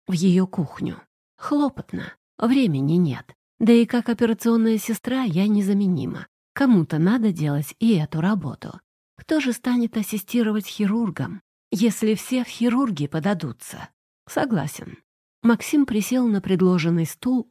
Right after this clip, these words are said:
у стола. На столе стояла полная чашка с чаем, ваза с вареньем, тарелка с рассыпчатым печеньем, сахарница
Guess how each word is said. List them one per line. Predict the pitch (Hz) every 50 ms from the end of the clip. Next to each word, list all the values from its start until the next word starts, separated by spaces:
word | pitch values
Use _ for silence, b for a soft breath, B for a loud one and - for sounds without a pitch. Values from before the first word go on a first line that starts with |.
| _
у | - 226
стола. | - - - - 202 190 151 123 - - - _ _ _ _ _ _ _
На | 247 254
столе | - - - 262 269 285 302 269
стояла | - - 208 190 180 180 175 175
полная | - - 196 190 185 170 160 160 156 151
чашка | - - 233 247 - - - - 214
с | -
чаем, | - - - 220 202 190 190 185 185 180 - _ _ _ _ _
ваза | 214 214 262 277 226 175 175
с | 151 - -
вареньем, | 165 156 143 170 190 196 196 202 202 202 190 190 - _ _ _
тарелка | _ 240 233 240 277 285 262 - - 170
с | - -
рассыпчатым | 165 180 175 - - 196 - - - 185 180 - 180 170 156
печеньем, | - 170 143 - - - 220 226 233 226 214 214 208 208 202 - _ _ _ _
сахарница | - - 175 180 185 - 226 226 220 220 226 226 - - 226 214 214